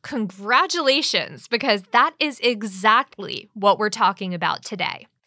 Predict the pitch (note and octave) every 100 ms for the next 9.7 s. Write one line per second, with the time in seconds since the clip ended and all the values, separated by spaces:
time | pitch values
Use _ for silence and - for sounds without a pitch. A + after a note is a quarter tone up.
0 | _ _ _ _ C4+ F4+ G4+ - C4+ D4+
1 | E4 D4 - B3+ G#3+ G#3+ G#3+ G3+ F#3 F#3+
2 | F3+ A3 F#3 G3 A3 G3+ - B3 G#3+ C#4
3 | C#4+ A#3 F#3 A#3 D4+ B3 F#3+ G#2+ A3+ -
4 | F#3+ F#3+ E3+ - A3 G#3 G3+ - - G#3+
5 | G4+ - - - - - - _ _ _
6 | _ - G4 F4+ A3+ - - - - C#4
7 | D4 - G#4+ - E4 - C4 F3+ - -
8 | - A#3 A#3+ A3 G#3+ F#4+ B3 A2+ - A3
9 | G3+ F#3 F3+ - F3+ C#4+ -